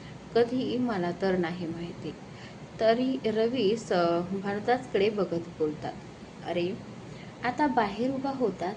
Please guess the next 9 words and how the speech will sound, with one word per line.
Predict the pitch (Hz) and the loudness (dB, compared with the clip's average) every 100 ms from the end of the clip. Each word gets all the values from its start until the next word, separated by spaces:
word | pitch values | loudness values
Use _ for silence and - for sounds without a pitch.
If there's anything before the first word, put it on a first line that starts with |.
| - - - - - - | -8 -12 -14 -14 -8 2
तेव्हा | 262 262 254 220 226 | 2 4 2 2 2
रडत | 214 233 | 0 0
होतास | 294 302 294 | -2 -2 -2
ना?" | 277 202 - - - - - - - - - | -2 -4 -6 -12 -14 -14 -14 -14 -16 -14 -4
"नाही, | 185 170 170 185 262 262 - - - - - - | 0 0 0 0 0 -4 -12 -16 -14 -14 -10 0
आम्ही | 247 302 | 6 8
बघितलं | 277 208 190 220 254 | 8 4 2 0 0
सगळ्यांनी | 247 214 185 180 180 | 2 2 2 2 2
इथून." | 208 180 - | 2 0 -2